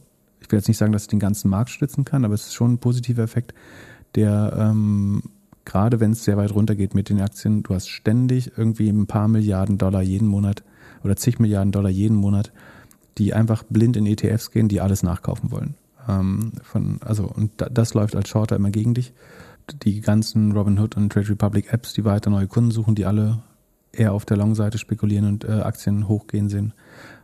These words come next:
wollen. Und, äh, das Gefährlichste ist halt vor allen Dingen die Volatilität und gerade in Phasen wie jetzt, wo die Volatilität hoch ist, also Beispiel, wie gesagt, bei dem C F D,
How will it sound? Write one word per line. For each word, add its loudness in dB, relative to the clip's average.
wollen. 0
Und, 2
äh, 2
das 0
Gefährlichste 2
ist -2
halt 2
vor -2
allen 2
Dingen 2
die 2
Volatilität 0
und 0
gerade 2
in 2
Phasen 0
wie 0
jetzt, -2
wo 2
die 0
Volatilität -4
hoch -2
ist, -2
also -4
Beispiel, -2
wie 0
gesagt, -2
bei 0
dem 0
C 0
F -2
D, 0